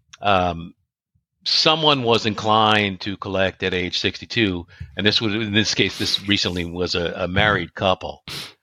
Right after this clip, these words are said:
and he was about to turn, to turn sixty-two,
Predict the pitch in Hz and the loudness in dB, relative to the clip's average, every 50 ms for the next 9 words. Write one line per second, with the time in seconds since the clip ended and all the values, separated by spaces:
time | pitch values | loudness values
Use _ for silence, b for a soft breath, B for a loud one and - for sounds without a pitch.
0 | _ - - - - - 92 87 85 85 85 85 87 95 98 95 92 - 90 95 | _ -20 -20 -20 -16 -14 -10 -10 -8 -8 -8 -8 -8 -6 -6 -6 -6 -4 -2 0
1 | 95 92 95 - - - - - 98 90 85 87 92 95 - - 98 - 104 92 | 2 2 2 0 -2 -4 -4 -4 -2 -4 -4 -6 -10 -12 -12 -10 -6 -4 -4 -4
2 | 90 87 - - 92 - - - - - - - 156 143 117 98 92 92 | -4 -4 -6 -6 -6 -8 -10 -14 -10 -6 0 2 2 2 2 0 -2 -4